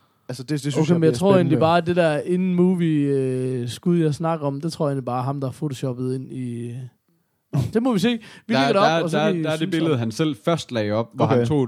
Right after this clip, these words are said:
Speaker 3: hvor han tog et billede af sig selv med det, det samme Nikon-kamera, som et gammelt original Joker-billede også er. Der, der ser han sgu ret smadret ud.
Speaker 2: Okay.
Speaker 1: Okay.
Speaker 3: Øh, og ikke så poleret ud. Jeg synes også, at, hvad hedder hun, øh, Margot Robbie, er det ikke det, hun hedder, der skal spille Harley Quinn?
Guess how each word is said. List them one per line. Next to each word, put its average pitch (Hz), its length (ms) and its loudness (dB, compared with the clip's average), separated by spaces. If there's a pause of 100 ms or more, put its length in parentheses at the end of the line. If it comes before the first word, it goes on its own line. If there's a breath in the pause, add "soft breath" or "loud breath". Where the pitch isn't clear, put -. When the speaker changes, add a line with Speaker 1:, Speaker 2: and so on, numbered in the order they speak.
Speaker 3:
hvor 117 120 -4
han 113 140 -4
tog 151 180 -4
et 113 60 -10
billede 143 420 -4
af 120 100 -10
sig 120 120 -14
selv 143 280 -4
med 110 200 -8 (200)
det, 117 220 -10
det 113 80 -14
samme 123 220 0
Nikon-kamera, 110 600 -4
som 113 140 -4
et 107 100 -6
gammelt 113 360 -2 (300 loud breath)
original 120 360 -4 (160)
Joker-billede 113 1000 -4
også 101 160 -6
er. 101 60 -2
Der, 165 200 -2
der 175 160 -2
ser 123 160 -4
han 104 160 -6
sgu 113 140 -6
ret 110 160 -2
smadret 110 360 -4
ud. 98 180 -6
Speaker 2:
Okay. 160 200 -8
Speaker 1:
Okay. 110 560 0
Speaker 3:
Øh, - 100 -6
og 113 120 0
ikke 120 120 -4
så 110 100 -8
poleret 101 420 -4
ud. 95 40 -6 (260 soft breath)
Jeg 123 100 -4
synes 127 140 -2
også, 135 260 0
at, 107 60 -6 (140)
hvad 107 100 -8
hedder 113 160 -4
hun, 107 220 -8
øh, 101 320 -8 (180)
Margot 107 420 -8 (120)
Robbie, 123 240 -6
er 104 40 -4
det 104 80 -4
ikke 107 100 -6
det, 120 60 0
hun 117 100 0
hedder, 117 160 -2
der 104 100 -10
skal - 140 -16
spille 107 200 -12
Harley 113 300 -2
Quinn? 101 220 -8